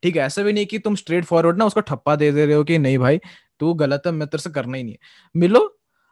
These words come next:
डिसाइड करो फिर, ठीक है। हो सकता है कि आपसे मिलने के बाद उसकी अंदर की जो अच्छाइयाँ वो बाहर निकल सकता है। आप दोनों, मतलब, होता है ना कि देखो, ऐसा नहीं होता है, जैसे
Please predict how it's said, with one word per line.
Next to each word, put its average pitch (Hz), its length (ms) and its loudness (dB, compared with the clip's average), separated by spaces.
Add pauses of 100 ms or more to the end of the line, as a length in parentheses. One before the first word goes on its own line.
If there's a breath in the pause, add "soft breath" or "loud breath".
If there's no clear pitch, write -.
(160)
डिसाइड 254 340 0
करो 196 220 -2
फिर, 170 180 -8
ठीक 196 240 -8
है। 131 240 -6 (140)
हो 196 120 4
सकता 202 260 2
है 196 60 6
कि 220 100 4
आपसे 147 400 6
मिलने 190 300 10
के 185 100 8
बाद 180 140 10
उसकी 185 380 8
अंदर 147 340 8
की 160 100 6
जो 160 80 8
अच्छाइयाँ 143 440 4
वो 139 140 4
बाहर 131 240 -2
निकल 120 280 -4
सकता - 320 -4
है। 120 100 -4 (360 loud breath)
आप 156 140 8
दोनों, 165 440 8
मतलब, 170 280 6
होता 156 260 6
है 196 40 8
ना 233 60 8
कि 226 60 6
देखो, 220 240 6
ऐसा 143 280 4
नहीं 220 160 10
होता 196 200 8
है, 196 60 8
जैसे 196 280 4